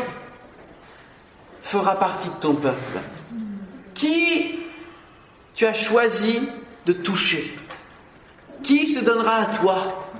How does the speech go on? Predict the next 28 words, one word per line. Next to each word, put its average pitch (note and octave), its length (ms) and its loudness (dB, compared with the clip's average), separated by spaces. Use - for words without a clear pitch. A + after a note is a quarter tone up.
Et F#3 60 4
que C4 100 0
nous C#4+ 180 4
puissions D4 440 4
être B3 180 2
efficaces B3 460 2
dans A#3 120 6
notre A3 220 6
évangélisation G#3+ 800 4
et C4 60 4
dans G3+ 200 4
le G3 120 4
partage A3+ 400 2
de G#3+ 60 6
la G3+ 120 6
parole G3 400 4
en F3 100 4
faisant A3 280 4
cette A3+ 240 0
prière, A3 420 4
en F#3+ 80 4
disant, A3 220 2
Seigneur, C4+ 600 4
ce - 160 0
matin, A#3+ 720 4
dans G#3+ 140 4
cette A#3+ 200 2
journée, G#3 500 4